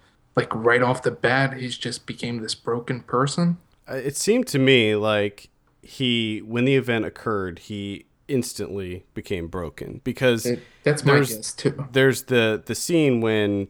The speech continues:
Speaker 2: they're talking and she says, you know, "You still have a box of your stuff there," and, uh, there's still, like, you know, forty-eight hundred dollars, whatever that she said, uh, with the estate.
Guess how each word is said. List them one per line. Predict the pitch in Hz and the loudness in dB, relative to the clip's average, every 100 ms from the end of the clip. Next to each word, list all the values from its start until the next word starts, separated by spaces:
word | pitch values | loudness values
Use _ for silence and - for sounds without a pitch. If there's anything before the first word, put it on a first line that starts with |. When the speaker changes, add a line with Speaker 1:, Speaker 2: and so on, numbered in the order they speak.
| - | -4
Speaker 2:
they're | 107 101 101 _ _ _ | -2 -2 -6 _ _ _
talking | - 139 - 101 95 90 | -2 0 0 -2 -2 -4
and | 98 95 95 | -6 -6 -6
she | - 120 | -6 -6
says, | - 113 104 101 101 - _ _ | -2 0 0 0 -6 -14 _ _
you | - | -6
know, | 104 | -2
"You | 98 101 | -2 -4
still | - 127 113 | -6 -4 -4
have | 110 110 104 104 101 98 - _ _ - | -4 -2 0 0 -2 -4 -12 _ _ -16
a | |
box | 104 107 107 - | -2 -2 -2 -6
of | |
your | 95 | -8
stuff | - - 139 135 - | -6 0 2 0 0
there," | 127 120 120 117 113 | -2 0 2 2 0
and, | 101 95 98 - | 0 -2 -4 -4
uh, | 101 92 | -4 -4
there's | 90 107 - | -2 -4 -4
still, | - 120 110 110 107 107 - _ - | -4 -2 0 0 -2 -6 -12 _ -10
like, | 95 - _ _ - - _ _ - _ _ | -10 -10 _ _ -20 -20 _ _ -20 _ _
you | - | -6
know, | 92 | -6
forty-eight | 87 - 123 110 104 | -6 -4 -4 -2 -2
hundred | 101 104 | -2 -4
dollars, | 101 98 101 107 | -2 -2 -4 -4
whatever | 104 101 | -6 -6
that | 101 | -6
she | - 110 | -8 -8
said, | - 98 92 - | -6 -6 -6 -8
uh, | 95 - _ - | -10 -10 _ -8
with | 113 | -6
the | 110 | -4
estate. | 98 - 104 98 127 - | -6 -6 -8 -6 -8 -12